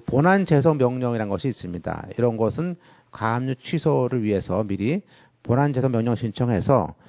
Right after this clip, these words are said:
그 제소 기간 내, 그죠? 소장을 안 내면은, 음, 취소를 하는 거 아니겠습니까? 그래서 근데 이런 본안 제소 명령 단계까지는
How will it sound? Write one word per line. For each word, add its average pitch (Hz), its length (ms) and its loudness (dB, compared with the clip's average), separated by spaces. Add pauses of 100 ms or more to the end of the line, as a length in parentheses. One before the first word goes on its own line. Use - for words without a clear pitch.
(200)
그 113 180 -2
제소 135 240 2
기간 117 280 -2
내, 123 280 -2 (200)
그죠? 151 260 -2
소장을 127 380 -4
안 98 160 -4
내면은, 107 420 -2 (600)
음, 107 160 -4 (160)
취소를 165 320 2
하는 123 160 0
거 113 60 0
아니겠습니까? 104 720 -4
그래서 120 200 0
근데 127 260 0 (400)
이런 147 200 2 (200)
본안 170 360 0
제소 151 320 2
명령 135 460 -2
단계까지는 135 960 -2